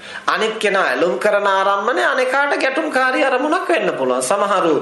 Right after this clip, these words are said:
රතු පාටට කැමති, සමහරට රතු පාට පේන්න බෑ. සමහරුන්ට කොළ පාට කැමති, සමහරුන්ට කොළ පාට පේන්න බෑ. එහෙම එක එක ජාති. මේවා එක එක හේතු නිසා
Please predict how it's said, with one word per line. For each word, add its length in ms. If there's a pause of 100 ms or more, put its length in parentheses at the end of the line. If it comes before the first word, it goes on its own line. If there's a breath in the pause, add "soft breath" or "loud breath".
(260 loud breath)
රතු 260
පාටට 400
කැමති, 440
සමහරට 420
රතු 260
පාට 380
පේන්න 340
බෑ. 260 (580 loud breath)
සමහරුන්ට 580
කොළ 180
පාට 380
කැමති, 460 (200)
සමහරුන්ට 440
කොළ 200
පාට 300
පේන්න 280
බෑ. 260 (500 loud breath)
එහෙම 220
එක 200
එක 220
ජාති. 400
මේවා 340
එක 200
එක 280
හේතු 420
නිසා 380